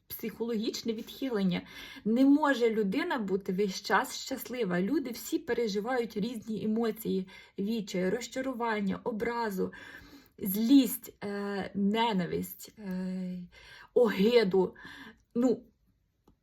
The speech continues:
багато негативних емоцій, які нам дозволяють ставати сильними. Від злості ми беремо енергію, це сильна енергія.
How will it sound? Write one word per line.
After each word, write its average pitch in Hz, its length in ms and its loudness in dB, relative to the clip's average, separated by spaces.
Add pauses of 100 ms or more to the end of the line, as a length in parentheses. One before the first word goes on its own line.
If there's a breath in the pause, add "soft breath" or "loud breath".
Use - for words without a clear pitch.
(240)
багато 240 720 6
негативних 233 880 0
емоцій, 214 440 0
які 208 360 0
нам 233 240 4
дозволяють 226 680 2
ставати 226 520 -2
сильними. 185 640 4
Від 196 220 2
злості 226 560 0
ми 202 160 2
беремо 214 520 0
енергію, 202 640 2
це 185 160 -4
сильна 226 640 0
енергія. 175 580 0